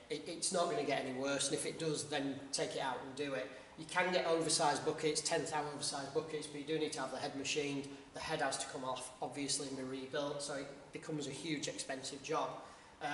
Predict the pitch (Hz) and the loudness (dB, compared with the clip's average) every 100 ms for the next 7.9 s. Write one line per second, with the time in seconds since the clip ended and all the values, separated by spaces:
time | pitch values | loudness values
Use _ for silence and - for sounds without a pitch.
0 | 143 143 143 - 165 160 185 180 - 170 | -2 -2 -6 -4 -4 0 4 6 6 6
1 | 160 160 151 147 139 - - 156 165 165 | 6 6 4 4 4 0 0 2 8 8
2 | - 151 156 - 160 160 160 151 139 135 | 8 4 4 2 -2 -2 0 4 4 2
3 | 127 135 214 208 185 - 190 - 196 180 | 0 -2 -2 -2 -2 0 0 0 2 2
4 | 151 147 143 143 143 135 131 175 180 180 | 4 2 2 0 -2 -4 2 6 6 6
5 | - - - - 135 151 123 139 143 139 | -2 -10 -12 -6 -4 -4 -4 -4 -4 -6
6 | - - 160 143 139 165 165 165 156 147 | -4 6 6 6 2 2 4 6 4 2
7 | 143 147 - 165 143 160 160 156 | 0 -2 0 -2 0 2 4 4